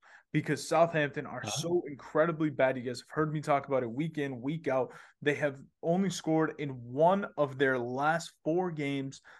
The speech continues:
Speaker 1: They are not a good team. Manchester City are on fire, but Manchester City have that game midweek. This is a really easy look-ahead spot. Do not forget that Southampton beat us in the E F L Cup. And while I don't put much stock in the E F L Cup,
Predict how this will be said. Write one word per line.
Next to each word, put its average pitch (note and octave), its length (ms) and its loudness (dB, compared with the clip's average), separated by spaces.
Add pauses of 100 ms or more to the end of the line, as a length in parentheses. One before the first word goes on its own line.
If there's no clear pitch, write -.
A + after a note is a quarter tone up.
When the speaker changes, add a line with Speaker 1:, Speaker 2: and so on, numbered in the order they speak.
(120)
Speaker 1:
They C#3 80 2
are C3+ 160 0
not D3 320 4
a E3 60 4
good D3 180 2
team. C#3+ 240 -4
Manchester D#3+ 300 2
City D3 400 -4
are C3+ 200 0
on G#2 160 -6 (120)
fire, D#3 240 8
but B2+ 140 -8
Manchester A#2+ 440 -6
City D3 220 -2
have C#3 220 4
that C#3 180 4
game C#3+ 240 -2
midweek. C#3+ 480 0 (240)
This C3+ 200 -2
is C3+ 160 -6
a C3 100 -2
really D#3 720 0
easy D#3+ 400 0
look-ahead D#3 560 2
spot. C#3+ 400 2
Do E3+ 180 -2
not G3 300 0
forget E3 400 2
that C#3 140 -8
Southampton D#3 640 -2 (100)
beat G3 220 2
us E3+ 220 4
in D3 80 -6
the C#3+ 140 -4
E C#3 40 0
F C3+ 160 -4
L C#3+ 140 4
Cup. A#2+ 300 -2 (260)
And C3 100 -6
while C3+ 280 0
I F#3+ 140 6
don't F#3 180 2
put D#3 160 -4
much D3 240 -4
stock F#3+ 380 2
in G#3+ 60 -2
the G3+ 100 0
E G#3+ 100 2
F G#3 180 0
L G#3+ 140 2
Cup, A#3 280 6